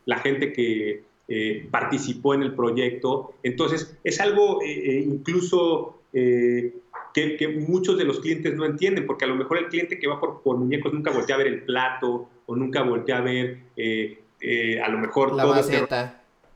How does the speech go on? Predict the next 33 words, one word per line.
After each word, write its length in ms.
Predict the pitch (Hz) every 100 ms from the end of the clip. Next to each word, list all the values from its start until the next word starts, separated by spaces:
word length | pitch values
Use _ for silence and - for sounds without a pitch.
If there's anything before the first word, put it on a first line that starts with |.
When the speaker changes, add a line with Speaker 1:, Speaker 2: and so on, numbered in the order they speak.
| - -
Speaker 1:
todo 140 | 147
este 140 | 151 143
rollo 200 | 143 131
de 80 |
Oaxaca 560 | 117 120 - 131 139 135
o 60 | 117
de 80 |
Cuernavaca 720 | 104 113 113 107 120 131 131 113
o 80 | 107
de, 300 | 104 104 - _
etcétera, 340 | 123 139 131 127
de 80 |
proyectos 640 | 117 123 123 139 147 143 - -
que 60 | 139
hemos 180 | 139 139
estado 320 | - 135 135
buscando, 760 | 117 - 131 131 131 135 - - _ -
eh, 600 | 113 113 110 113 110 - - _ -
para 160 | 110 113
la 200 | - -
tienda, 540 | 143 135 139 151 -
pero 140 | 147 143
sin 180 | 143
embargo, 560 | 143 143 147 143 156 127
el, 380 | 127 123 120 117 -
el, 300 | 127 120 113 -
el 280 | 127 120 117
turismo 520 | 135 135 143 156 151
que 100 | -
teníamos, 520 | - 147 135 135 135
que 80 | -
esperemos 460 | - 117 123 131 -
que 440 | 113 107 104 104